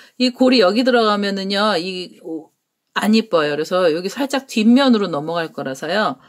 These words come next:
요 줄은 지금 요 짧은뜨기 들어갔던데 이쯤에 이게 좀 중간이잖아요. 이거 줄이 삐뚤어지면은요, 이거 이렇게 휘어지고, 이렇게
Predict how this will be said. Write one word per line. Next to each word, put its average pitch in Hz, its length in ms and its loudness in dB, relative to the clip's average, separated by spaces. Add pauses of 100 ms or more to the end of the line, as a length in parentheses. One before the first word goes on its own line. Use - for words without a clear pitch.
(280)
요 214 100 2
줄은 240 800 2 (280)
지금 202 300 -4
요 180 160 -4
짧은뜨기 262 640 -2
들어갔던데 180 1080 0 (140)
이쯤에 196 560 -2
이게 165 140 -4
좀 165 360 -6
중간이잖아요. 202 880 0
이거 180 220 -2
줄이 254 580 0
삐뚤어지면은요, 262 880 0
이거 180 400 -2
이렇게 185 80 -8
휘어지고, 214 640 -2
이렇게 156 260 -2